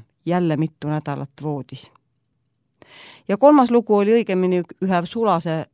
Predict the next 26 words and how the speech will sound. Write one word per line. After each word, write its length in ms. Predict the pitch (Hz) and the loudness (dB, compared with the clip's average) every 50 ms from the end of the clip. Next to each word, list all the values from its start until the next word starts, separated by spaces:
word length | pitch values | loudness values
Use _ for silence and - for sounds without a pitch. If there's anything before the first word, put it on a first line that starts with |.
| _ _ _ | _ _ _
mõtlematu 580 | - 190 208 - _ - 165 160 156 - - 160 | -4 -4 -4 -4 _ -6 -4 -4 -4 -4 -6 -8
pahatahtlikkus, 880 | - 226 247 269 202 180 180 175 - - - - 143 _ - 151 - - | -6 -4 0 0 0 0 0 -4 -6 -8 -12 -14 -12 _ -10 -12 -12 -8
kes 280 | - 160 151 - - _ - - - - - _ _ _ _ - | -8 -8 -8 -10 -18 _ -20 -20 -20 -20 -20 _ _ _ _ -8
ütles 340 | 208 208 - - 165 151 - | -8 -6 -6 -8 -10 -8 -6
talle, 240 | - 175 165 165 160 | -6 -4 -4 -2 -4
et 140 | 165 - - | -6 -6 -4
näe, 240 | 214 226 208 180 165 | -4 -2 -2 -2 -2
võta 200 | 190 190 - 165 | -4 -6 -6 -8
see 140 | 160 185 180 | -6 -6 -4
varese 360 | 226 262 277 240 220 220 196 | -2 -2 0 0 -2 -2 -4
sulg 320 | 185 214 202 196 185 156 - | -4 -4 -4 -4 -4 -4 -6
ja 80 | 185 | -6
mine 200 | 170 190 185 180 | -4 -2 -2 -2
selle 200 | 165 - 175 165 | -4 -4 -6 -4
armsa 520 | 175 175 185 180 165 160 147 - 170 156 151 - _ _ _ _ _ - | -2 -2 -2 -4 -4 -6 -8 -8 -8 -8 -8 -10 _ _ _ _ _ -4
varsa 360 | 180 190 190 180 165 - 165 160 | -2 0 0 0 0 -2 0 0
mokki 480 | 180 180 175 _ _ _ _ - 156 | 0 0 -2 _ _ _ _ -12 -10
silitama 640 | 139 - 156 139 147 139 _ _ - 151 147 147 143 | -8 -6 -8 -8 -8 -12 _ _ -12 -10 -8 -8 -6
sellega. 440 | 160 143 139 135 135 127 - - 127 127 _ _ _ _ _ _ _ - | -8 -10 -10 -10 -14 -14 -16 -18 -20 -20 _ _ _ _ _ _ _ -12
Väike 280 | - 202 214 208 - 175 | -10 -10 -8 -6 -6 -6
poiss 320 | - 190 185 175 - - | -4 -4 -4 -6 -6 -6
ei 80 | 175 165 | -4 -4
osanud 320 | 170 170 175 160 156 151 - | -4 -4 -4 -4 -6 -6 -8
sellest 300 | - 156 160 - _ - | -10 -12 -12 -12 _ -6
midagi 360 | 240 262 254 214 185 170 180 | -4 0 0 0 0 0 -2
arvata, 520 | 175 180 170 165 165 - _ - 160 151 | -2 -2 -2 -4 -6 -8 _ -10 -10 -10